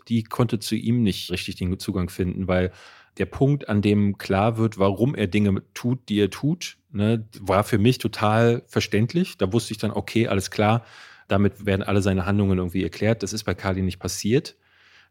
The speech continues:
Und deswegen konnte sie ein bisschen schlechter, äh, den Zugang zu ihm finden, weil sie schon häufig dachte, „Warum machst du denn jetzt den Scheiß? Warum geht er nicht direkt zur Polizei?“, zum Beispiel. Und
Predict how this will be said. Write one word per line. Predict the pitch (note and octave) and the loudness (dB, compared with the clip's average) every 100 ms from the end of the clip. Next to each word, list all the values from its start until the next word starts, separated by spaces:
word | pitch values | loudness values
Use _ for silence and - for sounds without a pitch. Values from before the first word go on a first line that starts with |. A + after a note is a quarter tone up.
| - | -8
Und | |
deswegen | G2+ - F#2 | -6 -4 -4
konnte | - G#2 G#2 | -2 -2 -2
sie | G2 | -2
ein | F#2+ | -2
bisschen | G2+ - F#2+ | -2 -2 -4
schlechter, | - G2+ - F#2 F2+ - | -2 -2 0 0 0 -2
äh, | F#2+ F#2 | -4 -6
den | - - F2+ | -6 -6 -6
Zugang | - B2 F#2+ E2+ | -6 -4 -2 -2
zu | - - | -6 -8
ihm | F2 | -8
finden, | F2 - F2+ G2 F2+ | -6 -6 -6 -6 -6
weil | F2+ | -4
sie | F2 F#2+ - | -2 -4 -6
schon | - A#2+ B2 | -2 0 2
häufig | G#2+ A#2+ A#2+ | 2 2 0
dachte, | - G2 - F#2 | -6 -8 -6 -6
„Warum | F#2+ G2 | -6 -6
machst | A2+ - | -8 -6
du | B2 | -2
denn | G#2+ G#2 | 0 0
jetzt | G2+ - | -2 -4
den | G#2 A#2+ | -2 -2
Scheiß? | B2+ - F#2 D#2+ D2 - - - - | -2 -6 -6 -6 -8 -10 -12 -20 -20
Warum | G2 G#2 A2 | -2 0 2
geht | A2+ | 2
er | A#2+ | 2
nicht | A#2+ A2+ - | 0 -2 -8
direkt | - - G#2+ A#2 - | -12 0 2 2 0
zur | - A2+ | -2 0
Polizei?“, | - A2+ - G#2+ A2+ F2 - - - - | 2 0 0 0 0 0 -6 -18 -20 -14
zum | - G2 | -4 -2
Beispiel. | F2 E2 - - E2+ F#2+ - | -2 -2 -6 -6 -6 -8 -10
Und | - G2 F#2 F2+ - | -10 -6 -6 -6 -8